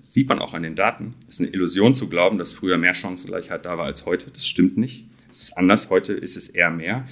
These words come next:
Und was wir heute für ein grö-, für ein, für ein zentrales Problem haben, um das jetzt mal so zu beschreiben, wir haben jetzt die Situation so, das heißt, sehr viele, fast die Hälfte, also ungefähr die Hälfte eines Jahrgangs hat enorm viel Bildungschancen. Und da sind auch viele Arbeiterkinder bei. Ähm, das wissen viele nicht, an, an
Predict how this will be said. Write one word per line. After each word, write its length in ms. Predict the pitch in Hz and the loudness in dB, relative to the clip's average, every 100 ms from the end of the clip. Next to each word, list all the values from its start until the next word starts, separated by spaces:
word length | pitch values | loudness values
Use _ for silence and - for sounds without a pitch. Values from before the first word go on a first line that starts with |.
| - - | -18 -14
Und 220 | 92 87 | 0 2
was 180 | 92 - | 4 4
wir 160 | 92 - | 4 4
heute 300 | 131 - - | 2 2 -6
für 140 | - | 2
ein 60 | 110 | 2
grö-, 280 | 110 - - | 2 -4 -4
für 100 | 107 | -4
ein, 100 | 104 | -4
für 120 | 101 | -4
ein 100 | 98 | -6
zentrales 560 | 87 85 - 104 127 - | -4 -6 0 0 0 -4
Problem 440 | 95 85 127 139 | -8 2 2 2
haben, 200 | 143 156 | -6 -12
um 100 | - | -4
das 100 | 101 | -4
jetzt 120 | - 95 | -4 -10
mal 80 | |
so 80 | 85 | -10
zu 100 | - | -10
beschreiben, 300 | 90 123 127 | -6 0 0
wir 60 | 98 | 0
haben 100 | 95 | -4
jetzt 140 | 104 | -4
die 40 | 95 | -6
Situation 440 | 104 85 - 80 | -2 -2 -2 -6
so, 280 | 90 143 208 | 2 2 0
das 140 | 117 | -4
heißt, 160 | 95 - | -4 0
sehr 180 | - 110 | 2 0
viele, 440 | - 107 131 - - - - - | 2 2 2 2 -10 -20 -20 -8
fast 260 | 95 - | 0 2
die 80 | 92 | 2
Hälfte, 520 | - 104 - 147 156 - | 6 4 4 -8 -10 -6
also 160 | 90 - | -6 6
ungefähr 300 | 127 139 110 | 6 6 2
die 100 | 95 | -2
Hälfte 320 | 110 - - | -2 0 0
eines 240 | 92 90 - | 0 -4 2
Jahrgangs 440 | 95 101 101 - | 2 0 -6 -12
hat 200 | - - _ _ _ - | -14 -18 _ _ _ 2
enorm 300 | 90 90 92 | 4 6 2
viel 160 | 87 | -4
Bildungschancen. 640 | 78 85 76 - - - - | -6 -6 -6 -10 -12 -16 -4
Und 100 | - | 4
da 80 | 156 | 4
sind 140 | - | 4
auch 100 | - | -4
viele 220 | 117 110 | -2 0
Arbeiterkinder 640 | - 113 110 107 - 98 98 | 2 2 0 -4 -4 -4 -2
bei. 260 | 85 80 - - - - - - _ | -2 -2 -4 -20 -20 -18 -18 -20 _
Ähm, 500 | - 87 82 82 - - - | 0 2 2 0 -6 -18 -2
das 160 | 90 | 2
wissen 200 | 120 127 | 4 4
viele 180 | - 120 | 4 0
nicht, 200 | 117 113 | 0 -4
an, 240 | 95 87 - | -6 -6 -4
an 200 | 87 | -6